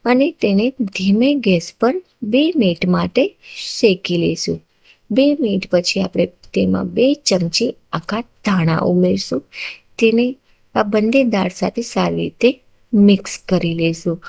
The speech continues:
હવે આપણે તેમાં એક ચમચી જીરું ઉમેરશું અને ત્રણ નંગ સૂકા લાલ મરચાં આવે છે તે ઉમેરશું. મેં અહીં કાશ્મીરી મરચાં લીધેલા છે.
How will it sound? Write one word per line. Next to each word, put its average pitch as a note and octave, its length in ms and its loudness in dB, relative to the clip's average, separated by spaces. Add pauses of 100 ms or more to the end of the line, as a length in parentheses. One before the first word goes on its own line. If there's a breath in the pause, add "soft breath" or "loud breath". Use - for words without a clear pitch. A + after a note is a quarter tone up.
(460 soft breath)
હવે D#4 260 -2
આપણે F#3 340 -2
તેમાં F3 400 -4
એક B3+ 200 0 (100)
ચમચી F3 540 -4 (420)
જીરું E3 580 0
ઉમેરશું F3+ 600 2 (1800)
અને C4+ 160 2
ત્રણ C4+ 480 0
નંગ G3 320 4 (500)
સૂકા A3 340 0
લાલ G3 340 0
મરચાં F#3 500 2
આવે F3 160 0
છે - 280 -4 (180)
તે F3+ 180 2
ઉમેરશું. F#3 640 2
મેં F#4 220 2
અહીં F#3+ 240 0 (160)
કાશ્મીરી F#3 540 0
મરચાં F#3+ 560 0
લીધેલા E3+ 520 0
છે. - 140 -10